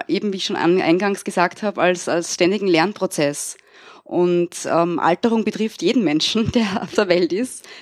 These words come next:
weil man altert mit jedem Tag. Und auch die Alterung im Berufsleben, ähm, beginnt eigentlich mit dem ersten Arbeitstag. Also ab dem ersten Abend, Arbeitstag, ähm,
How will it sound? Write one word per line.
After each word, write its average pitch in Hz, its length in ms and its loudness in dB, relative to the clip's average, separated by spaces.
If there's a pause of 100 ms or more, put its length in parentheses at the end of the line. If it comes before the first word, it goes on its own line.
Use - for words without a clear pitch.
weil 180 120 0
man 208 100 2
altert 165 340 0
mit 202 140 -2
jedem 180 240 2
Tag. 170 460 -6 (320)
Und 381 100 -2
auch 226 140 2
die 214 100 0
Alterung 214 420 2
im 208 80 0
Berufsleben, 190 920 2
ähm, 165 380 0 (260)
beginnt 202 300 -2
eigentlich 190 300 0
mit 196 120 -6
dem 220 80 -2
ersten 160 300 -4
Arbeitstag. 147 580 -4
Also - 140 -4
ab 143 160 -4
dem 220 120 -4
ersten - 280 -2
Abend, - 360 -2
Arbeitstag, 208 580 -2 (420)
ähm, 196 560 2